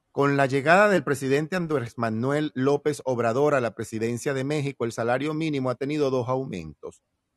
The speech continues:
En dos mil diecinueve se registró un incremento del dieciséis por ciento, para dos mil veinte fue del veinte por ciento y para el veinte veintiuno no se aprobó un incremento por una diferencia de votos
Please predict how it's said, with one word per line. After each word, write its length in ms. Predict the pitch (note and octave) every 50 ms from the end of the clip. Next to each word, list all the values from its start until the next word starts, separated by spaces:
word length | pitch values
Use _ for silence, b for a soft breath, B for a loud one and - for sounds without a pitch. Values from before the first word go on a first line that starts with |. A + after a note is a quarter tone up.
| _
En 100 | - D#2
dos 140 | D#2 F#2 F#2
mil 220 | A2 B2 B2+ B2+ C3
diecinueve 560 | D#3 D#3 - E3 D#3 D3+ D#3 D3+ D3+ D#3 C#3+
se 100 | - C3
registró 500 | B2 A#2+ G#2 A#2 A2 - - C3 C3 C#3
un 100 | C#3+ C#3+
incremento 680 | D3 C#3 - C3+ B2+ C3 C#3+ D3+ D#3 D3+ - - B2
del 180 | A2+ A2+ G#2 G2+
dieciséis 500 | A2 G2 G2 G#2+ - - B2 B2+ A#2+ -
por 200 | - D3 C3+ C3
ciento, 600 | - - D3 D#3 D3+ C#3+ C3 - - B2 B2+ - _ _ _ _ _ _
para 180 | - A#2 A2+ A2
dos 180 | A2 G#2+ G2 G#2
mil 200 | B2+ C3 C3 B2+
veinte 380 | C#3+ D3 D3+ D3 B2+ - A2+
fue 120 | - - G2
del 160 | G#2 G#2+ G#2
veinte 320 | A2+ B2 B2 A#2 - C#3+
por 180 | - C#3+ D3 C#3
ciento 440 | - - F3 F3 D#3+ C#3 B2+ D3+ C#3+
y 40 |
para 200 | B2+ - A2 F#2+
el 100 | F#2+ F#2+
veinte 300 | G2 A#2 A#2+ A#2 - C#3
veintiuno 560 | C3+ C#3+ C#3+ C3 - - D3 D3+ D3 C#3+ D3+ C#3+
no 180 | B2 A#2+ B2
se 120 | - - C3
aprobó 320 | B2 - B2 A#2 A#2 A#2
un 120 | A#2+ B2
incremento 580 | C3 C3+ B2 - B2 A2+ A#2+ A#2+ A2+ G#2+ - C3+
por 160 | - A#2 G2+
una 140 | G2+ G#2 G#2+
diferencia 560 | A2 A#2 - - G2+ G2+ G2+ G2+ F#2+ - A2
de 100 | G#2+ G#2+
votos 460 | G#2+ B2+ C#3+ C#3+ - - A2+ A#2 -